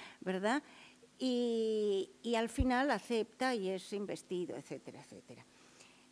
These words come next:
Claro, con, en esta línea del relato, en realidad,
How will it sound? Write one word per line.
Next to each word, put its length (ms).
Claro, 440
con, 460
en 140
esta 240
línea 260
del 160
relato, 420
en 120
realidad, 520